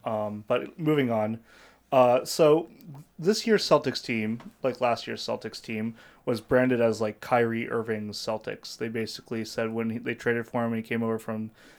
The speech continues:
Speaker 2: the Cavaliers that this was kind of part of this new rebranding of the Celtics. Hadn't been no team leader since basically Paul Pierce. Um, are Kyrie Irving Celtics, and they've had pretty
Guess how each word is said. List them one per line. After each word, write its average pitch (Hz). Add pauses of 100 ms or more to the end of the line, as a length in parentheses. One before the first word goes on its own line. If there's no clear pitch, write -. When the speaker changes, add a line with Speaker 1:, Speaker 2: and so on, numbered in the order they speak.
Speaker 2:
the -
Cavaliers 139
that 113
this 120
was 113
kind 113
of 110
part 113
of 107
this 107
new 113 (340)
rebranding 117
of 110
the 110
Celtics. 113
Hadn't 113
been 117 (200)
no 131
team 120
leader 113
since 113
basically 110
Paul 110
Pierce. 147 (680)
Um, 107 (680)
are 131
Kyrie 180
Irving 135
Celtics, 117
and 131
they've 117
had 113 (320)
pretty 123